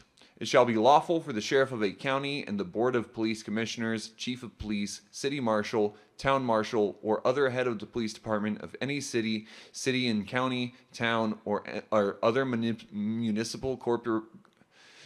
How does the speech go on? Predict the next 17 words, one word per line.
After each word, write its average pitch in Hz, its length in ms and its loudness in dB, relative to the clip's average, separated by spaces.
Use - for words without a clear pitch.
municipal 110 580 0
corporation 110 800 0
of 90 140 -6
this 117 160 0
state 104 420 -2
upon 104 300 -2
proof, 143 400 -4
uh, 95 220 4
before 113 320 0
said 135 340 4
board, 113 360 4
chief 127 360 -8
marshal, 107 500 2
and 95 100 -2
other 104 220 2
police 104 380 -4
head 95 280 0